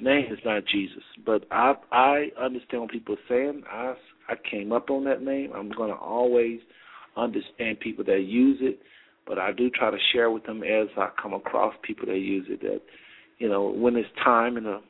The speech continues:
in a proper manner, and I hope y'all understand my doing it now, that when people's coming to the show and they talk about Jesus this, Jesus that, I understand they're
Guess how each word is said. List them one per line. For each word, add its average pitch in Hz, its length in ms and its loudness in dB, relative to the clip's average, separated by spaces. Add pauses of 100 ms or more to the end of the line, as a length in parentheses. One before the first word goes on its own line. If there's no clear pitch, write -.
(100)
in 113 80 -8
a 117 60 -4
proper 127 440 2
manner, 113 360 -6
and 110 120 -10
I 101 120 -8
hope 123 240 -2
y'all 107 300 0
understand 107 560 -8
my 107 220 -8 (600)
doing 113 260 -2
it - 100 -12
now, 107 380 -2 (240)
that 104 200 4 (1000)
when - 120 -8
people's 165 360 0
coming 151 160 2
to 139 60 -2
the 131 60 -2 (100)
show 131 200 4
and 120 80 -6
they 113 100 -12
talk 120 120 -4
about 107 220 -6
Jesus 113 280 -10
this, 110 200 -10
Jesus 107 320 -12
that, 104 140 0 (100)
I 123 160 4
understand 120 420 -6
they're 107 80 -6